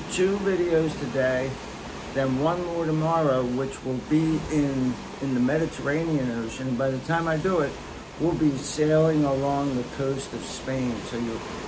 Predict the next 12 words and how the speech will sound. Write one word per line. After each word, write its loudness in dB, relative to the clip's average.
get 0
to -2
see 0
Spain 4
a 4
little 2
bit 0
in -6
the 0
background. -2
And, 0
um, -4